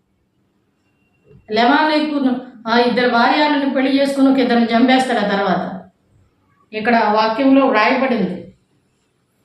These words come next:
కనుక పాపానికి ఎదుగుదల ఎక్కడి నుంచి వచ్చిందంటే అక్కడి నుంచే పాపం పెరగడం ప్రారంభించింది. ఎందుకు అంటే కయ్యూని హృదయం సరిగా లేదు.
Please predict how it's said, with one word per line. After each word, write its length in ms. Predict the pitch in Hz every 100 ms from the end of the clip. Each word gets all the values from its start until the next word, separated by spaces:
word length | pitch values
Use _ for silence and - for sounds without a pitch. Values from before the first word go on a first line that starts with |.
| _ _ _ _ -
కనుక 380 | - 240 277 302 233 233 -
పాపానికి 720 | 233 269 302 311 311 285 269 254
ఎదుగుదల 420 | 240 311 311 285
ఎక్కడి 260 | - 294
నుంచి 240 | 277 311 277
వచ్చిందంటే 340 | 277 269 269
అక్కడి 280 | 240 - 269
నుంచే 340 | 294 277 294
పాపం 400 | 277 240 240 254
పెరగడం 360 | 240 226 233 233
ప్రారంభించింది. 880 | 208 202 190 185 180 175 - - - _ _ - -
ఎందుకు 400 | 226 285 330 339
అంటే 400 | 269 254 247 262
కయ్యూని 480 | - 220 247 285 262
హృదయం 400 | 214 220 220 226
సరిగా 420 | - 190 208 202
లేదు. 460 | 190 175 - -